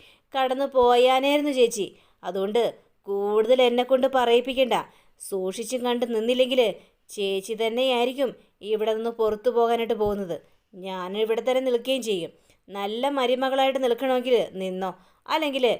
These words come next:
ചേച്ചി തന്നെ കിടന്ന് ബുദ്ധിമുട്ടേണ്ടി വരും" എന്നും പറഞ്ഞുകൊണ്ട്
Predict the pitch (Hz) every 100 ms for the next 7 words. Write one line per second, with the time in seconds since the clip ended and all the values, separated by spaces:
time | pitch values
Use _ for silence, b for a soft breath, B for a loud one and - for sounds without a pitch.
0 | b b - 285 294 294 269 233 226 226
1 | 233 196 220 226 247 247 254 240 214 180
2 | - 185 190 185 180 175 160 160